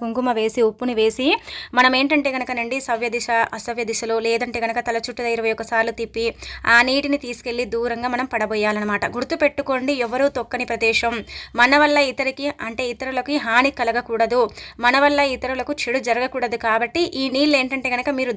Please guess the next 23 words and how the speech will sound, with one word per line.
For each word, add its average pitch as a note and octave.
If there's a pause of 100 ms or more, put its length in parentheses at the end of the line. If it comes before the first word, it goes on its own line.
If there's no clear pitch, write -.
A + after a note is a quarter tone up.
దూరంగా D4+
పోసేయండి. G#3+ (340)
అంటే C4+
దూరంగా D4+
అంటే C#4
కనుక C4+ (100)
మీరు C4
డ్రైనేజీలో B3+
కూడా C4
పోసుకోవచ్చు. G#3 (400)
అలా B3+
అంటే C#4+
కనుక C#4
మనకి C4
ఇంట్లోనే B3+ (120)
ఒకవేళ A#3+ (140)
ఇలా A3+ (100)
డ్రైనేజీలు A3+
ఏవైనా A3
ఉంటే A3 (160)
మనము A3 (180)
ఇంట్లో A#3
కాకుండా A#3